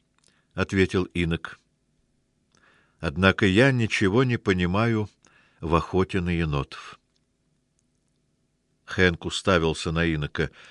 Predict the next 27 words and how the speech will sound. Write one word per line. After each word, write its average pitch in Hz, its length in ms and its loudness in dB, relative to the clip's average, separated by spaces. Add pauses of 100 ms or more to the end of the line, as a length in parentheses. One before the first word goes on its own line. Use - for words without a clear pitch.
что, - 260 2
мол, 82 160 0
тут - 240 -8
непонятного, 82 800 0 (680)
но 156 280 0
продолжил 110 880 0
рассказ. 92 640 -8 (840)
Вот 220 300 -2
Рой 180 320 4
и 143 120 0
разозлился. 110 920 0 (920)
Он 113 220 2
Батчера 127 480 2
сам 160 380 0
вырастил — 78 560 -2 (540)
и 76 80 -4
очень 101 340 2
на 107 140 -2
него 110 220 4
рассчитывал. 113 720 -2 (480)
Понятное 117 540 0
дело, 120 560 4
ему 87 220 -4
не 110 100 0
понравилось, 117 760 2
что - 300 0
кто-то, 160 640 0